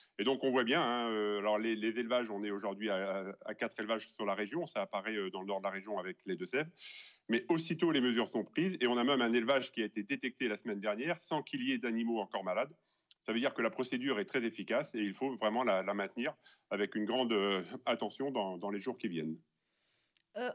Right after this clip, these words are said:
Speaker 2: autre éco-, euh, autre épidémie, pardon, Luc Servant, c'est bien sûr celle, euh, de la covid dix-neuf. Euh, la question qu'on peut se poser, c'est quel est l'impact sur le monde de l'agriculture de cette, euh, pandémie ?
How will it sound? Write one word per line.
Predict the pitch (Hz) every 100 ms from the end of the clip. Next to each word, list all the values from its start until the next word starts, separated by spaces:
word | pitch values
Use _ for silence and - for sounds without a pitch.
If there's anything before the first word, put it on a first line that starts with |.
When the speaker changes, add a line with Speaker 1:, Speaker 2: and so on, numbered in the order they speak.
| 302
Speaker 2:
autre | 302 330
éco-, | 311
euh, | 330 - 277 262 302
autre | 302
épidémie, | 359 339 330 349
pardon, | 294 302
Luc | 302 285
Servant, | - 285 302
c'est | 311 240
bien | 262 277
sûr | - 294
celle, | - 294 269
euh, | 247 240 - - -
de | 240
la | 254
covid | 254 320 285 311
dix-neuf. | 233 214 269 294 349 427 - - - - 240
Euh, | 269
la | 294
question | 339 370 - 427
qu'on | 320
peut | 285
se | 311
poser, | 320 392
c'est | 480 320
quel | 311 415
est | 508 370
l'impact | 254 285 294 311 - 240
sur | - 262
le | 247
monde | 247 262 294 294
de | 240 214
l'agriculture | 240 240 247 262 277 233 - 294
de | 240
cette, | 220 247 240 240 - - - 202
euh, | -
pandémie ? | - 330 277 277 269